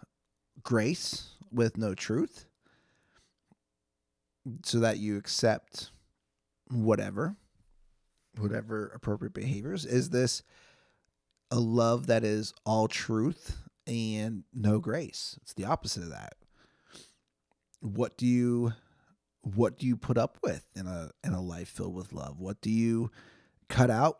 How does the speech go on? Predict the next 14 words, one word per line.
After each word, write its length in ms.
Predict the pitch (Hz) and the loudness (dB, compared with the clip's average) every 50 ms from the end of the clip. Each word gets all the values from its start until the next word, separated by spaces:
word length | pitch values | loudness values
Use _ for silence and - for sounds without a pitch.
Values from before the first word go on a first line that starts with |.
| _ - | _ -6
in 80 | - 104 | -4 -2
a 80 | 98 | -2
life 260 | 85 85 76 78 80 - | -2 -4 -8 -10 -12 -12
filled 240 | - - 78 76 | -12 -12 -12 -12
with 140 | 76 65 - | -14 -16 -18
love? 380 | - - - - - - - - _ _ _ _ _ _ _ _ _ _ _ _ _ _ _ _ _ _ _ _ _ _ _ _ _ _ _ _ _ _ _ _ _ _ _ _ _ _ _ _ _ _ _ _ _ _ _ _ _ _ _ _ _ _ _ _ _ _ _ _ - | -18 -18 -18 -18 -20 -20 -20 -20 _ _ _ _ _ _ _ _ _ _ _ _ _ _ _ _ _ _ _ _ _ _ _ _ _ _ _ _ _ _ _ _ _ _ _ _ _ _ _ _ _ _ _ _ _ _ _ _ _ _ _ _ _ _ _ _ _ _ _ _ -6
Those 220 | 117 113 120 113 | -4 -2 0 0
would 120 | 117 113 | 0 0
be 140 | 117 117 113 | 2 2 2
some 340 | 113 - - 110 107 104 - - | 2 0 0 -2 -4 -6 -8 -8
great 420 | - 101 92 92 98 101 98 92 - | -6 -4 -2 -2 -2 -2 -4 -6 -8
questions 540 | - - 104 104 110 - - 110 107 - | -6 -4 -4 -4 -4 -6 -6 -8 -8 -8
to 80 | - 120 | -8 -8
start 300 | - - - - - | -8 -8 -8 -8 -8